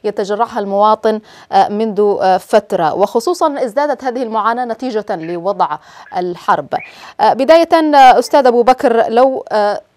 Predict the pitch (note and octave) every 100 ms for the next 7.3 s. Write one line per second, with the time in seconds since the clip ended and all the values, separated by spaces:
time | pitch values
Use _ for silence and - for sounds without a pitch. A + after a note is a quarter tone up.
0 | _ _ B3 - A#3+ D4+ A#3 A3+ A3+ G#3+
1 | G3+ G#3+ A#3 G3+ G3+ A3 G3+ F#3+ G3 F#3
2 | F3+ G#3+ G#3 G#3 _ - - F#3+ F#3 F#3
3 | G#3+ G3 A#3+ A#3 F#3+ F#3+ C4 B3+ A3 G3+
4 | C#4 F4+ F4 - G#3+ G3+ F#3+ G3+ B3 A#3+
5 | G#3 F#3+ G3+ G#3+ G#3 - - - - F#3+
6 | F#3+ F3+ F3 - - G#3+ F#3 E3 - A#3
7 | C4+ D4